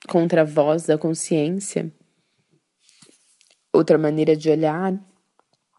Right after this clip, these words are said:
é que esse monumento, ele registra a sua condição, diz qual é a sua condição. Bom, para distinguir, é óbvio, se você tem um carro,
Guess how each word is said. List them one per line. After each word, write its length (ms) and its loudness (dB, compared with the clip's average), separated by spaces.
é 100 2
que 100 -2
esse 160 -4
monumento, 500 -2
ele 100 -4
registra 460 -4
a 20 -2
sua 140 -6
condição, 800 -4
diz 280 -2
qual 420 -2
é 140 0
a 120 -4
sua 220 -6
condição. 840 -4
Bom, 180 4
para 180 0
distinguir, 760 -4
é 180 0
óbvio, 540 -2
se 220 -4
você 640 0
tem 200 0
um 140 -4
carro, 680 -4